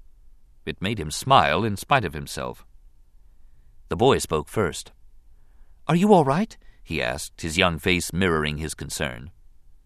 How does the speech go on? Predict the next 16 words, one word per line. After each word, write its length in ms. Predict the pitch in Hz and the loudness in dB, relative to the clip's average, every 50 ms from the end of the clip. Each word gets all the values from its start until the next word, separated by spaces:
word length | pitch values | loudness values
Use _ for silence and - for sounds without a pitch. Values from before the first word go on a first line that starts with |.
| - - - - - - - - - - | -20 -20 -20 -20 -20 -20 -20 -20 -2 4
Qui-Gon 400 | 113 110 107 90 90 80 80 80 | 6 6 8 8 8 6 6 6
nodded, 420 | 90 90 82 - 76 87 - - | 4 2 2 2 -2 -8 -4 0
brushing 280 | - 92 - - 95 82 | 2 2 2 2 -2 -4
himself 420 | 82 80 - - 85 82 - - | -4 -4 -2 -2 -2 -2 -2 -4
off. 320 | 101 98 71 - - - - - - - - - - - - - - - - - - - - - - - - - - | -6 -6 -6 -8 -12 -16 -20 -20 -20 -20 -20 -20 -20 -20 -20 -20 -20 -20 -20 -20 -20 -20 -20 -20 -20 -20 -12 -6 -4
"I 100 | 107 113 | -2 -2
think 200 | - 165 127 - | 0 -2 -2 0
so. 380 | - - 82 87 123 165 - - - - - - - - - - - - | 0 2 4 6 6 6 4 2 -2 -8 -12 -14 -18 -20 -20 -20 -12 -6
That 180 | - 123 - - | -4 -4 -4 -4
was 140 | - 82 85 | -4 -2 -2
a 60 | 80 | -4
surprise 580 | - - 87 82 - - 113 98 87 85 78 90 | -2 -4 -4 0 6 8 10 10 10 8 6 4
I 120 | 92 95 | 4 4
won't 240 | 98 98 101 92 - | 4 4 2 0 -2
soon 260 | - 120 110 92 82 | -2 -2 -2 -2 -2
forget." 500 | - - 87 82 92 104 151 - - | -2 -4 -2 2 2 2 2 2 -2